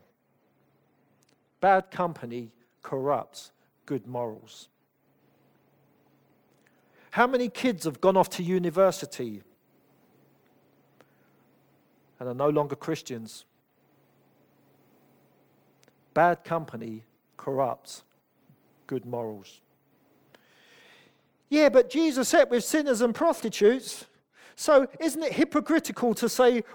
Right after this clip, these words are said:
we should just, uh, sh-, we shouldn't associate with bad company? After all, I'm hanging out with them so that I can witness to them. We don't want people to think that Christians are square. I want them to know that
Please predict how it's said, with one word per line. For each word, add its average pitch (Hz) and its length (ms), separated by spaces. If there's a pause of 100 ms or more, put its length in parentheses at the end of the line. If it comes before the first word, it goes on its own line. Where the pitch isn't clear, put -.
we 247 160
should 240 200
just, 247 320 (680)
uh, 226 180
sh-, - 120
we 226 120
shouldn't 269 300
associate 254 600
with 220 160
bad 233 240
company? 202 500 (400)
After 311 360
all, 285 360 (120)
I'm 262 180
hanging 277 380
out 294 180
with 165 120
them 190 140
so 240 160
that 269 160
I 269 120
can 311 240
witness 339 300
to - 120
them. 143 300 (460)
We 359 140
don't 320 140
want 262 160
people 202 240
to 160 120
think 208 260
that 175 120
Christians 170 480
are 156 60
square. - 480 (1040)
I 311 100
want 320 140
them 277 100
to - 140
know 294 240
that 214 200